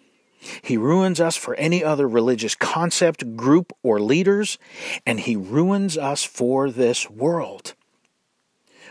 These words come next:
One of my favorite passages is from Jeremiah, and he-, he's tired and worn out from delivering these prophecies, many of which were kind of doom and gloom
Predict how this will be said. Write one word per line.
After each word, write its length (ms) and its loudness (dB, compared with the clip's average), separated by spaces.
One 140 0
of 40 0
my 120 -2
favorite 520 2
passages 580 -2
is 80 -6
from 400 -4
Jeremiah, 600 -2
and 300 0
he-, 180 -4
he's 360 0
tired 680 -4
and 260 0
worn 320 2
out 280 -4
from 220 0
delivering 680 4
these 200 -2
prophecies, 800 0
many 280 4
of 140 2
which 380 2
were 300 0
kind 220 0
of 140 0
doom 320 2
and 200 0
gloom 460 0